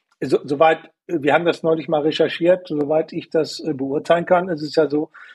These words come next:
dass große Banken wie Commerzbank oder Deutsche Bank zum Beispiel keine Auflagen damit verknüpfen, sondern dass sie einfach nur die ein bisschen billiger machen, die unter diesem Siegel verkaufen. Äh, aber letztendlich nehmen sie keinen steuernden Einfluss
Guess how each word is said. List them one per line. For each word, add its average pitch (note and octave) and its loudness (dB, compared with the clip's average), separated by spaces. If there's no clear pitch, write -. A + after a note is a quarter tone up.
dass C#3+ 0
große E3 4
Banken D#3 0
wie D3 0
Commerzbank D3+ 2
oder C#3+ -2
Deutsche F3 2
Bank C#3+ -2
zum D3+ -4
Beispiel C#3 -2
keine C#3+ -2
Auflagen D3+ 0
damit C#3 2
verknüpfen, D#3 -2
sondern C#3+ -2
dass C#3 2
sie D#3 2
einfach C3+ 2
nur C#3+ 2
die D3+ 2
ein C3+ 2
bisschen D3 0
billiger D#3+ 2
machen, E3+ 0
die D#3+ -4
unter D3+ 0
diesem C#3 -6
Siegel C#3 0
verkaufen. E3+ -4
Äh, D3+ 4
aber C#3+ 4
letztendlich C#3 -4
nehmen D3+ -4
sie C#3 -10
keinen E3+ 2
steuernden D#3+ 0
Einfluss D3+ -4